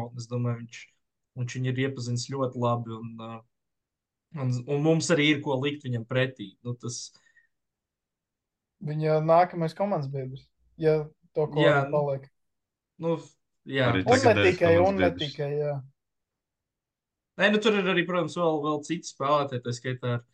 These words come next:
Speaker 1: ar N B A pierakstiem, arī naturalizētais. Redzēs, ko viņi gan jau Joe Thomason arī,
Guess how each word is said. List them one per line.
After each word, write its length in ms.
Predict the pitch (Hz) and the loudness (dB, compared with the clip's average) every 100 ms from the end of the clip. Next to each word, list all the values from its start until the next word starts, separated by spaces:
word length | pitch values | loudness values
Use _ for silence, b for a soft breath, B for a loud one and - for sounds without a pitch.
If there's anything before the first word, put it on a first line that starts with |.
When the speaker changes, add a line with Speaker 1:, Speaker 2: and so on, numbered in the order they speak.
| b b 131 | b b -6
Speaker 1:
ar 120 | 127 | -2
N 100 | 131 | 0
B 120 | 127 | 2
A 100 | 135 156 | 2 2
pierakstiem, 720 | 147 143 139 139 - 120 120 | 0 0 -2 -6 -8 -4 -2
arī 180 | 120 120 | -2 -4
naturalizētais. 840 | 131 147 - 127 123 123 120 117 - - | -4 -4 -2 -2 0 -4 -6 -12 -14 -14
Redzēs, 400 | 117 131 127 117 | -8 -6 -4 -6
ko 80 | 123 | -6
viņi 160 | 120 117 | -8 -8
gan 140 | 117 | -10
jau 60 | 117 | -6
Joe 180 | 131 127 | -4 -2
Thomason 540 | 143 143 - 123 120 | -2 -4 -6 -6 -6
arī, 140 | 120 | -4